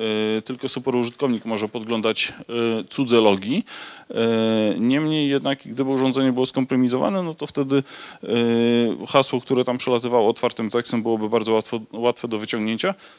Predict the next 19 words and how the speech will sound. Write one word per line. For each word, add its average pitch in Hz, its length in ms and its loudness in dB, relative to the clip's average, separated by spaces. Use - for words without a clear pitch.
Tym 185 140 -6
bardziej, 147 360 0
że 127 180 -2
taki 123 260 -6
bufor, 117 280 -4
on 110 120 -2
może 113 200 -2
mieścić 113 520 -4
godziny 101 560 -4
używania 92 420 -4
urządzenia. 90 520 -4
E, 110 280 -2
inny 170 380 -2
błąd, 143 540 4
który 135 220 -8
też 139 180 -2
pojawił 123 260 0
się 120 140 -2
dwukrotnie, 120 580 -2